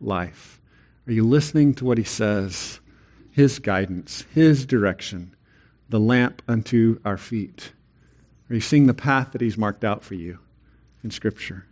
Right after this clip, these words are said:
Are you humbling yourself? Are you trusting in the Lord and not trusting in your own guidance? Are you reading Scripture?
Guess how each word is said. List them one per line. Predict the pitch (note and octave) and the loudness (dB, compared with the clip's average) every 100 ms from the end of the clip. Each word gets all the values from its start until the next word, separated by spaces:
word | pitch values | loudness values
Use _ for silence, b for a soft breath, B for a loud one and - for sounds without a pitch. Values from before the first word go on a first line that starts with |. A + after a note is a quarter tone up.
| _ | _
Are | B2+ | -2
you | C#3 | -2
humbling | F#2+ C#3+ D#3 C3 G2+ | 0 2 4 4 2
yourself? | F2+ - F#2 F2+ F#2 - b b b b | -2 -6 -6 -6 -8 -20 b b b b
Are | C#3 | -2
you | |
trusting | C3+ - D3 - E3+ | 0 0 -2 0 0
in | D#3 | 4
the | B2+ | 4
Lord | B2+ C#3 F3+ D#3+ A2+ B2+ C3+ - b b b b - | 4 4 6 6 6 4 2 -6 b b b b -2
and | A#2 | 0
not | C3 - | 0 0
trusting | C#3 - C#3+ | -2 2 4
in | C3 | 6
your | A2+ | 6
own | A2+ A#2 | 4 4
guidance? | A2+ F#2 G2 F2+ F2+ - - - - - _ _ b b b b b A#2+ | 2 2 0 -4 -14 -12 -10 -8 -10 -14 _ _ b b b b b 0
Are | |
you | A2+ A2+ | 4 6
reading | C#3 D#3 E3+ | 8 8 6
Scripture? | - - E3+ - F#3 F3+ | 2 0 0 2 0 0